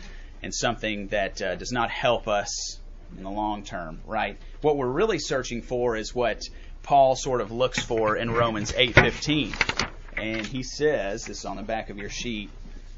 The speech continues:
"You did not receive the spirit of slavery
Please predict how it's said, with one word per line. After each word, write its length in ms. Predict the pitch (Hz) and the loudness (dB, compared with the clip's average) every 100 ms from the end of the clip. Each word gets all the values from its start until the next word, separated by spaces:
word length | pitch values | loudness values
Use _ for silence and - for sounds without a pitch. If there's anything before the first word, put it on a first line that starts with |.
| - | -6
"You 100 | 113 | -2
did 100 | 113 | 2
not 240 | 135 160 | 4 4
receive 640 | 139 - 135 139 147 143 | 0 -2 0 2 0 -2
the 80 | - | -6
spirit 400 | - - 139 143 | -6 -2 2 2
of 60 | 135 | 0
slavery 800 | - - 143 160 131 98 95 117 | -4 0 2 2 0 -2 -2 -4